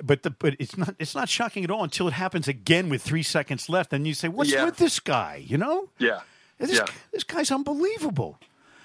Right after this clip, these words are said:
Speaker 2: You know the great rumor, though, Mikey, is that all of the, the verbal bouquets that Bill is tossing at Tom and Tom is tossing back at Bill.
Speaker 1: He's coming back?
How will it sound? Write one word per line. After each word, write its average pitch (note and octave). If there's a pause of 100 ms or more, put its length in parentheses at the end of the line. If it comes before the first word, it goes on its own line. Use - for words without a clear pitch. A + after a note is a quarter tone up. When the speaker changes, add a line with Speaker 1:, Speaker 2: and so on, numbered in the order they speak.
Speaker 2:
You D3
know C4
the A#3
great E3+
rumor, D#3
though, F#2+
Mikey, F#2
is A2+
that A2 (100)
all D3
of B2
the, A#2 (160)
the A#2+
verbal C#3
bouquets A#2
that G#2
Bill A#2+
is A2
tossing A2
at F2+ (100)
Tom A2+ (120)
and A2
Tom A#2+
is G2
tossing A2
back F#2+
at -
Bill. C3
Speaker 1:
He's F2+
coming A#2
back? C3